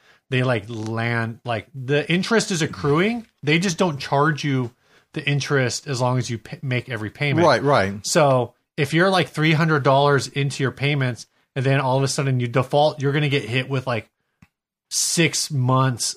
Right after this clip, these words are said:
Speaker 1: of, like, back interest,
Speaker 2: Right.
Speaker 1: or whatever, like, a year's worth of back interest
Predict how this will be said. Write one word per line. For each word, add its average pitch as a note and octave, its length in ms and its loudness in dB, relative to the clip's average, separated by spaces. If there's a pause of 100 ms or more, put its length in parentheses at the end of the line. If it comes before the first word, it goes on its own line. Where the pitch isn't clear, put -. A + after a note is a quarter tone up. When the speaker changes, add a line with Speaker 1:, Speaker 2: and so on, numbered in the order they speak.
Speaker 1:
of, B2+ 160 0
like, G#2 260 -6
back G#2+ 400 2
interest, F#2+ 680 -10
Speaker 2:
Right. G2 360 -2
Speaker 1:
or A#2+ 120 -2
whatever, G#2+ 440 -2
like, G2 220 -6
a B2+ 120 -6
year's A#2+ 380 -4
worth A2 220 -4
of G2+ 120 -6
back G2+ 320 -2
interest - 580 -10